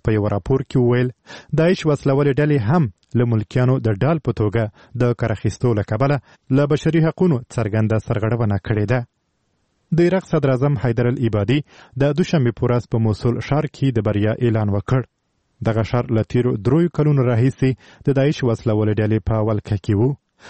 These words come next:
په تیره اکتوبر میاشت کې د عراق د پوځي قطاعاتو، د کردانو د پېشمرګه جنګیالیو او شیعه ملیشو شاوخوا یو لک کسیز اتحاد د موصل د بیرته نیولو عملیات پیل کړل. له دوی سره د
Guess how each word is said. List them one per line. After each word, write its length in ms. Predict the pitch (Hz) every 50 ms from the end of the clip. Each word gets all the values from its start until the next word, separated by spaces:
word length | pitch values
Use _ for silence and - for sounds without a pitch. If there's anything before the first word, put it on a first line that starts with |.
| - - -
په 80 | - 160 -
تیره 180 | - 180 170 175 147 139
اکتوبر 420 | - - - 175 185 151 135 110 107
میاشت 200 | 110 110 - - _
کې 80 | - 117 110 104
د 20 | 107
عراق 200 | 101 110 113 - _
د 160 | - 107 -
پوځي 280 | - 107 101 95 101 110 - -
قطاعاتو، 540 | - - 104 98 104 131 151 - - 101 104 107 _ - - - _ -
د 120 | 131 131 -
کردانو 320 | 147 135 127 139 143 143 135
د 80 | 123 120 117
پېشمرګه 580 | - 123 120 - - 127 117 117 110 104 139 143 117
جنګیالیو 600 | 120 117 110 98 104 101 98 101 110 110 107 101 101 - _ _ _ -
او 120 | 120 120 123 120 -
شیعه 260 | - 120 110 113 117 117
ملیشو 360 | 110 104 107 104 - 143 156 156 - _ - - - _ _
شاوخوا 560 | - - 170 160 165 165 - - 156 156 156 - - - - _ -
یو 200 | 120 123 127 123
لک 180 | 120 120 120 - -
کسیز 340 | - 123 110 - 180 170 143 -
اتحاد 480 | 117 104 - 104 95 107 107 101 - _ _ _ _ _ -
د 160 | 117 127 120 117
موصل 320 | 113 104 - - 135 123
د 160 | 107 107 101 117
بیرته 320 | 120 113 - 120 113 110
نیولو 320 | 104 117 143 156 156 -
عملیات 500 | 151 127 107 104 101 107 110 107 - -
پیل 240 | - - 104 98 98 - -
کړل. 200 | - 127 123 120 - _ _ - - - - - -
له 60 | 160 156
دوی 100 | 160 185 185 -
سره 160 | 170 156 143
د 60 | 135